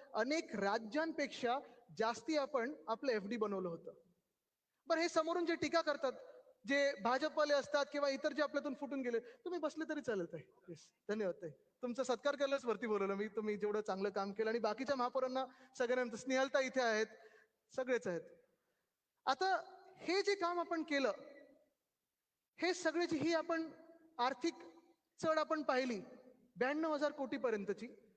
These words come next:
कुठेही आपलं काम मुंबईचं थांबलं नव्हतं, कुठेही कुठची कामं थांबवली नव्हती, कुठेही जास्ती आपण कपात लावली नव्हती. हे काम आपण आर्थिक नियोजन जे केलं, कुठेही टॅक्स वाढवला नाही मुंबईकरांवर, कर वाढवला नाही, कुठेही पैसे लुटले नाहीत,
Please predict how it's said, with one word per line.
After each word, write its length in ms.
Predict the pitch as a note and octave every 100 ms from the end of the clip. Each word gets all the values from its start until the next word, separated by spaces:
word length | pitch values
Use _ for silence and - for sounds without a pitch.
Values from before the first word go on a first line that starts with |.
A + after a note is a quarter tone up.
| _ -
कुठेही 300 | C4+ B3+ D#4+
आपलं 200 | D4+ D#4
काम 340 | D4+ C4 C#4
मुंबईचं 360 | B3+ B3 C4+ C#4 B3
थांबलं 300 | G#3+ A3+ A3
नव्हतं, 220 | F#3+ G#3+
कुठेही 480 | A#3+ B3 C#4+ D4+ D#4+
कुठची 580 | - - D#4 C#4 F4
कामं 280 | E4 C4+ C#4 C4+
थांबवली 340 | B3 B3+ B3
नव्हती, 260 | A#3 G#3+ G#3+
कुठेही 480 | C4+ A#3 D4 D#4+ C#4
जास्ती 340 | B3 A#3+ D4+
आपण 180 | C#4+ C#4+
कपात 260 | C4 C4+ B3+
लावली 260 | A#3 A3 A3
नव्हती. 300 | G3 B3 - - - -
हे 100 | E4+
काम 280 | D4+ D4 D4+
आपण 160 | D4+
आर्थिक 400 | A#3 A3 - F4
नियोजन 340 | D#4+ D4 C#4 B3
जे 100 | A#3
केलं, 220 | G3 F#3
कुठेही 340 | A3+ A#3 D#4
टॅक्स 380 | D4+ B3 C#4 -
वाढवला 260 | C#4+ C#4 C4+
नाही 140 | A#3+
मुंबईकरांवर, 640 | G#3+ G#3 G3+ G3+ F3+ E3+
कर 260 | F3+ D4 D#4
वाढवला 360 | D4+ B3+ A3+ G3
नाही, 220 | F3 D#3 - _ -
कुठेही 240 | C4+ D#4+
पैसे 440 | D#4 C#4 D#4+ C#4
लुटले 300 | B3 C4+ D#4
नाहीत, 180 | C#4 F#3+